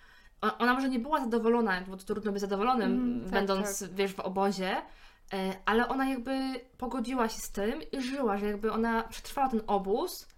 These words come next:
Speaker 1: bo miała takie pozytywne nastawienie, wiesz, że coś trzeba robić, że ona wstawała, że ona o siebie dbała, jak sobie włosy układała, wiesz,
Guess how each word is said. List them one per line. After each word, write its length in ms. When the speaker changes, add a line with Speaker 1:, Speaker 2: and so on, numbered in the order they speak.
Speaker 1:
bo 160
miała 240
takie 180
pozytywne 440
nastawienie, 580
wiesz, 200
że 140
coś 220
trzeba 320
robić, 320
że 60
ona 100
wstawała, 440
że 60
ona 120
o 60
siebie 240
dbała, 420
jak 120
sobie 120
włosy 260
układała, 380
wiesz, 180